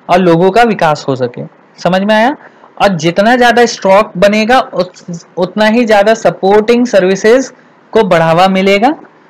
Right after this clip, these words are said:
जैसे कि transportation और banking system। समझ में आया बच्चों? ठीक है, Next point था आपका modernization। Modernization का मतलब है adoption of a new technology।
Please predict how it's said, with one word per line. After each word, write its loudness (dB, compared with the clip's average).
जैसे 0
कि -2
transportation -2
और 2
banking -4
system। -14
समझ -2
में -2
आया 0
बच्चों? -2
ठीक -4
है, 0
Next -4
point -2
था 2
आपका 0
modernization। -2
Modernization 0
का 0
मतलब -2
है 0
adoption 0
of -2
a 0
new 0
technology। -2